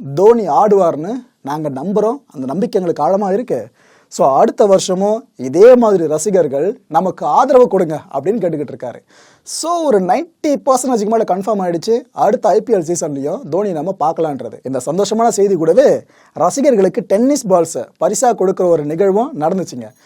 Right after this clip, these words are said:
கொடுக்கறது மீன்ஸ் கூப்பிட்டு கொடுக்கறது இல்ல, டென்னிஸ் பேட்ல அடிப்பாங்க, அதை கேட்ச் பிடிக்கிறவங்க தோனி அவர்கள் நினைவாவோ,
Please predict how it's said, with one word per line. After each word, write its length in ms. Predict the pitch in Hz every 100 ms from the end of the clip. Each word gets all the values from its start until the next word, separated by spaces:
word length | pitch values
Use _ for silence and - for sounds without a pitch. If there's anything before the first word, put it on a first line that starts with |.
| _ _
கொடுக்கறது 360 | 180 214 240 214
மீன்ஸ் 260 | 220 247
கூப்பிட்டு 340 | - 202 190 180
கொடுக்கறது 240 | 170 156
இல்ல, 300 | 151 170 214 _ _ -
டென்னிஸ் 320 | 165 226 214
பேட்ல 280 | 185 170 156
அடிப்பாங்க, 340 | 214 208 202
அதை 420 | 262 320 - 143 139
கேட்ச் 240 | 196 262
பிடிக்கிறவங்க 720 | 185 190 180 165 175 262 254
தோனி 220 | 143 226 226
அவர்கள் 280 | 202 185
நினைவாவோ, 560 | 175 185 185 180 180 190